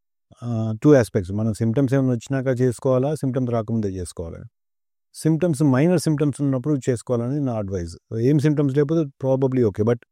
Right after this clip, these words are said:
if both parents are affected with I B D, then definitely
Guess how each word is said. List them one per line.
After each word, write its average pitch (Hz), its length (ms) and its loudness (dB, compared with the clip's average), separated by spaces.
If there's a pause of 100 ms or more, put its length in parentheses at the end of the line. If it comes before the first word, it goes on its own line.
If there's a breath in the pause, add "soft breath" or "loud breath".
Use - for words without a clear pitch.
(440)
if 120 140 0
both 170 140 6 (100)
parents 160 360 2
are 139 80 0 (140)
affected 123 340 -4
with 120 120 -2 (100)
I - 80 0
B 113 120 0
D, 160 60 2 (260)
then 120 180 0
definitely 131 440 0